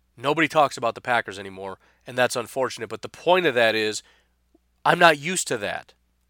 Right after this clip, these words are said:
You're not used to that. None of us are used to that because we've been successful. We cannot just, I mean, I know Super Bowls are what it's all about,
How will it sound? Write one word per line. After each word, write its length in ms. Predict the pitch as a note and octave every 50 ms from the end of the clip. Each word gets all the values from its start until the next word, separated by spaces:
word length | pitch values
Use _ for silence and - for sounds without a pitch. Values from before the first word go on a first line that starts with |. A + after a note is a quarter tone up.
| _ _
You're 460 | - A#2+ A2 A#2 B2+ E3 F#3+ G#3 G#3
not 240 | F#3+ F3 D#3 C#3 C3+
used 220 | C#3 C3+ B2 - -
to 100 | - G#2+
that. 220 | G2+ F#2+ F#2 - _ _ _ -
None 320 | C3+ C#3 D#3 E3 G3 G#3+
of 80 | A3 F#3+
us 160 | F#3 - -
are 60 | C#3+
used 260 | C3 B2+ B2+ B2 -
to 80 | - B2
that 260 | B2+ B2 A#2 A#2 -
because 720 | D#3 E3 D3+ _ - - - F3 F#3 G3 G3+ G3 F#3 - _ _ _ _ -
we've 320 | D#3 E3 E3 C#3+ B2+ A#2+
been 320 | C#3+ D3 C#3+ C#3+ C#3+ D3 - _ _ _
successful. 840 | - - - E3 D3 - - - D#3+ C#3+ - - - - E2+ - _ _ _ _ _ _ _ _ _ _ _ _ _ -
We 100 | B2+ C3
cannot 760 | - - - - - F#3+ G3 G3+ G#3+ G#3 G3 G3 F#3+ F#3 D#3+
just, 200 | - F3 F3 -
I 60 | F3+
mean, 100 | F3+ D#3+ B2+
I 140 | F3 F3+
know 160 | F#3+ G#3 A3+ G#3
Super 300 | - - A3+ G3 F#3 E3+
Bowls 200 | F3 F3 D#3+ D3+
are 60 | D3
what 160 | C#3+ D3 C3+
it's 100 | B2+ -
all 140 | C#3 B2+ B2
about, 340 | A2+ A2+ C#3 D3+ D3 B2+